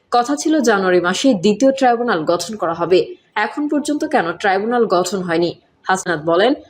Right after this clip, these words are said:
"অন্তর্বর্তী সরকার যদি মনে করে খুনিদের বিচার ও আওয়ামী লীগের বিচারের চেয়ে অন্য কোনো বড় সংস্কার রয়েছে, তাহলে ভুলের মধ্যে রয়েছেন। খুনিদের বিচার হচ্ছে এই অন্তর্বর্তীকালীন সরকারের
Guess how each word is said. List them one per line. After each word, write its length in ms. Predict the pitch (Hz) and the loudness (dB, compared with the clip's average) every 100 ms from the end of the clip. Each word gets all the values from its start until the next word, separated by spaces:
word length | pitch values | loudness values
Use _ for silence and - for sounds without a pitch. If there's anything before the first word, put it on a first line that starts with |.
| _ | _
"অন্তর্বর্তী 540 | 214 226 285 285 285 294 | -2 0 2 2 0 0
সরকার 400 | 285 233 233 254 | 0 0 2 2
যদি 220 | 262 262 | 2 2
মনে 240 | 226 214 | 2 2
করে 240 | 233 247 269 | 2 4 2
খুনিদের 440 | - 220 196 185 | 2 2 4 4
বিচার 420 | 165 190 185 247 | 2 0 4 4
ও 140 | 285 247 | 4 4
আওয়ামী 280 | 202 190 196 | 4 2 2
লীগের 220 | 196 180 | 2 2
বিচারের 420 | 190 190 190 185 | 0 2 2 2
চেয়ে 300 | 240 277 320 - - - | 4 4 2 -6 -12 2
অন্য 240 | 240 262 | 4 4
কোনো 220 | 277 285 277 | 2 2 2
বড় 260 | 202 214 | 4 4
সংস্কার 500 | 226 262 262 - 269 | 2 -2 -4 0 2
রয়েছে, 380 | 240 240 240 285 | 6 4 4 -2
তাহলে 520 | 277 202 196 196 190 - - | 0 0 4 4 2 -10 -6
ভুলের 320 | 175 220 254 | 2 4 4
মধ্যে 280 | 226 160 175 | 2 -4 0
রয়েছেন। 440 | 156 165 214 175 - _ _ | 2 2 0 -2 -4 _ _
খুনিদের 440 | - 269 285 311 | 2 4 4 2
বিচার 360 | 247 240 233 269 | 4 2 4 2
হচ্ছে 320 | 262 269 - | 0 -2 2
এই 280 | 262 185 185 | 4 4 2
অন্তর্বর্তীকালীন 760 | 190 208 254 247 254 240 254 262 | -2 0 2 2 -2 0 2 0
সরকারের 600 | 262 233 247 254 160 | -2 -2 2 2 2